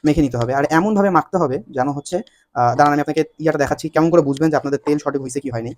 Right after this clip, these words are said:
তো যাই হোক, আহ, ডো মানে ইয়া করা হবে, মাখাবেন যখন, তখন এই যে এমন যেন হয়, এই যে আপনি মনে করেন যখন এই যেভাবে করে একটা চিপ দিয়ে এরকম বানায়, তারপর যে এটাকে হালকা প্রেস করলে এরকম যেন ভেঙে পড়ে যায়,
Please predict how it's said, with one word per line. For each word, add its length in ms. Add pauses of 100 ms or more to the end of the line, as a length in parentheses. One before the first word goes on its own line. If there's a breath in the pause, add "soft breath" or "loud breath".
(300)
তো 60
যাই 120
হোক, 80
আহ, 120 (280)
ডো 240
মানে 160
ইয়া 140
করা 160
হবে, 120
মাখাবেন 360
যখন, 200
তখন 220
এই 140
যে 140
এমন 220
যেন 120
হয়, 220
এই 80
যে 60
আপনি 180
মনে 160
করেন 160 (360)
যখন 220
এই 140
যেভাবে 260
করে 200 (320)
একটা 240
চিপ 160
দিয়ে 180
এরকম 240
বানায়, 220
তারপর 160
যে 120
এটাকে 160
হালকা 240
প্রেস 220
করলে 180
এরকম 180
যেন 100
ভেঙে 220
পড়ে 200
যায়, 120